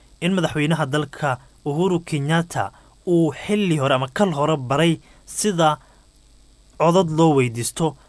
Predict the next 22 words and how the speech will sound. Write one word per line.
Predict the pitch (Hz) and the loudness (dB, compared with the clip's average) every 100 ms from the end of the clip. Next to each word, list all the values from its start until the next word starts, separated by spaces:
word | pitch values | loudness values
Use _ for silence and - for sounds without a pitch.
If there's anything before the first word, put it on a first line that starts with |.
| - - | -12 -6
ama | 131 156 170 | -4 -2 -4
taageero | - 143 127 123 127 156 | -2 0 0 0 0 0
looga | 156 135 165 170 | -2 -2 -4 -4
kasbsado, | 156 - - - 131 135 139 - - - - | -8 -8 -12 -10 -6 -4 -6 -10 -20 -18 -8
ee, | 123 127 | -6 -6
taageerayaasha | - 139 127 123 123 131 143 - 131 127 - _ - | -6 -4 -4 -4 -2 -2 -2 -2 -4 -4 -10 _ -8
ama | 120 131 147 147 | -6 -4 -4 -4
shacabka | 127 - 151 - 120 123 | -6 -4 -2 -2 -6 -10
ku | - 147 | -12 -10
nool | 131 123 | -6 -8
bartamaha | 107 123 117 - 139 123 120 | -6 -6 -6 -8 -8 -8 -10
dalka | 107 131 131 - | -6 -6 -6 -10
ama | 110 107 | -8 -8
Mount | 110 151 147 139 | -6 -6 -6 -14
Kenya | - 156 151 139 - - - - | -10 -8 -4 -4 -6 -14 -20 -10
ama | 127 127 | -6 -6
Central | - 147 - 131 117 | -6 -8 -10 -10 -10
Kenya | - 139 120 101 | -10 -8 -6 -8
ku | - 156 | -10 -8
nool, | 127 113 110 - - - | -6 -6 -8 -16 -20 -12
ayuu | 120 117 | -8 -8
sheegayaa. | - 143 135 117 117 127 | -6 -6 -6 -6 -2 -2